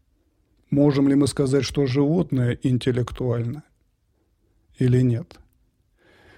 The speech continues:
Вот если здесь все раскладывать, то тогда, наверное,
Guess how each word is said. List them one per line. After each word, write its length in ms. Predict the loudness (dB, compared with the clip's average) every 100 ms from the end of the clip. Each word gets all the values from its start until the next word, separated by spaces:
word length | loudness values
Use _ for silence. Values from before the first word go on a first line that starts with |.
| _ _
Вот 100 | 0
если 200 | 2 4
здесь 220 | 2 2 2
все 140 | 2
раскладывать, 600 | 2 2 0 2 2 2
то 80 | 0
тогда, 280 | 0 2 2
наверное, 800 | 2 4 2 2 0 2 0